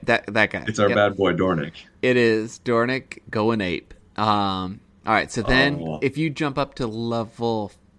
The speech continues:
Speaker 1: five, which I'm on, it then jumps up to fifty-eight. And so
Speaker 2: See, so he is ahead of his game by far.
Speaker 1: Oh, yeah, absolutely. He's, he's poised to make that, that jump for sure.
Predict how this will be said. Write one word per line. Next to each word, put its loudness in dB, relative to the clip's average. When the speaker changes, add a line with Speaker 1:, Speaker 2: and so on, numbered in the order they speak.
Speaker 1:
five, -2
which -10
I'm -6
on, -10
it -4
then 0
jumps -8
up -16
to -14
fifty-eight. -12
And -2
so 2
Speaker 2:
See, 4
so -4
he -2
is -2
ahead -2
of -2
his -2
game -2
by 0
far. -10
Speaker 1:
Oh, 2
yeah, -6
absolutely. -8
He's, 4
he's -2
poised -2
to -6
make -6
that, -6
that -6
jump -8
for -16
sure. -10